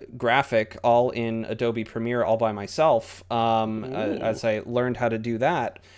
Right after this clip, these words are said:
Speaker 1: and skip a good twenty <laughs> minutes of cutscene that was really, uh, not that interesting. Um,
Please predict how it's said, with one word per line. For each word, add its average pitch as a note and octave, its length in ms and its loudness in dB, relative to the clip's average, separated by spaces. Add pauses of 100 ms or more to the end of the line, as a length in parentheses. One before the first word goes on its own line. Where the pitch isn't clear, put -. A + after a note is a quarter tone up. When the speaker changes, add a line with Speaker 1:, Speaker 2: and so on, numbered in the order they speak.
(280)
Speaker 1:
and A#2+ 220 -2
skip - 380 0
a C3 60 2
good A#2+ 440 2
twenty D3 300 -2
<laughs> D#3+ 140 4
minutes D#3+ 260 0
of B2+ 360 2
cutscene C3 600 -2
that A#2+ 220 2
was C#3 220 -6
really, D3 600 0 (720)
uh, - 80 -4 (160)
not A#3+ 320 2
that D3+ 180 8
interesting. A2+ 680 -2 (180)
Um, A#2+ 420 2